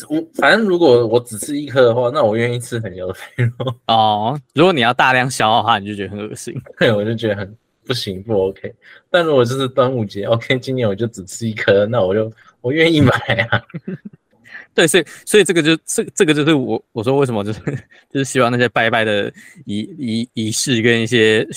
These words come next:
Speaker 2: 要，要摆的贡品可以精简一点原因。<laughs> 就是像粽子这种东西，都是一颗，一颗你会觉得，嗯，就是，嗯，端午节到了，吃，吃个粽子应景一下。但是如果你有可能好几十颗或，或一大袋，你就觉得很可怕。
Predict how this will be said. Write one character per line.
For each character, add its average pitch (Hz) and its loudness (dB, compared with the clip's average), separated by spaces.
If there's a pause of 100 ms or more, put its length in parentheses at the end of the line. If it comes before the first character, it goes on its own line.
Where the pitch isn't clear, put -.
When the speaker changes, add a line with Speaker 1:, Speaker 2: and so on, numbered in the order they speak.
(120)
Speaker 2:
要， 123 0
要 135 0
摆 - 0
的 98 -4
贡 104 -2
品 104 -8
可 113 -2
以 131 2
精 107 -6
简 107 0
一 101 -6
点 120 -4 (100)
原 135 -8
因。 135 -12 (140)
<laughs> - -20
就 139 -2
是 139 0 (240)
像 147 0
粽 131 0
子 104 -6
这 127 2
种 117 0
东 110 0
西， 117 0
都 120 4
是 127 -4 (120)
一 143 0
颗， 117 -2
一 185 2
颗 180 4
你 131 2
会 117 2
觉 120 0
得， 104 2
嗯， 117 -2
就 127 -2
是， 123 -4
嗯， 123 -6
端 131 0
午 110 0
节 101 0
到 101 2
了， 92 -4
吃， 113 -6
吃 - -4
个 113 4
粽 104 -2
子 107 -6
应 107 -4
景 - -14
一 120 -14
下。 101 -2
但 127 2
是 139 0
如 123 2
果 110 2
你 107 0
有 101 0
可 98 -8
能 92 -4
好 107 0
几 104 -6
十 - -8
颗 101 -2
或， 110 -4 (400)
或 139 -4
一 107 -2
大 98 0
袋， 95 0
你 92 -8
就 98 -2
觉 95 -2
得 92 -2
很 98 -10
可 - -6
怕。 110 -2